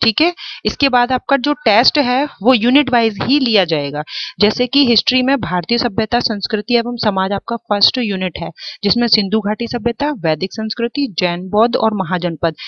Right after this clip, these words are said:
ये किस तरीके का test होगा, ये आरबीएससी की books में से ही class six में जो chapter हैं सिक्सटीन, सेवनटीन, सिक्सटीन, सेवनटीन और एटीन, ठीक है। ये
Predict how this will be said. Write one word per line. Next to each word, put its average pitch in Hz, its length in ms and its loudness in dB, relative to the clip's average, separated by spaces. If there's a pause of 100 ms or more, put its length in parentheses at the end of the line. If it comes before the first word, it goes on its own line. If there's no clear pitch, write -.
(200)
ये 226 100 2
किस - 220 0
तरीके 269 320 0
का 269 120 0
test 277 320 2
होगा, 277 240 0 (380)
ये 196 160 2
आरबीएससी 226 640 -2
की 262 120 -4
books 220 340 0
में 233 160 -4
से 226 240 -2
ही 233 300 0 (840)
class 202 280 2
six - 360 -4
में 262 320 2 (200)
जो 214 160 4
chapter 226 440 -2
हैं 214 260 -2 (300)
सिक्सटीन, 247 720 0 (160)
सेवनटीन, 202 840 -2 (640)
सिक्सटीन, 262 600 0 (100)
सेवनटीन 208 420 0 (100)
और 214 200 0
एटीन, 165 400 -4 (320)
ठीक 214 180 0
है। 302 180 2 (420)
ये 220 340 2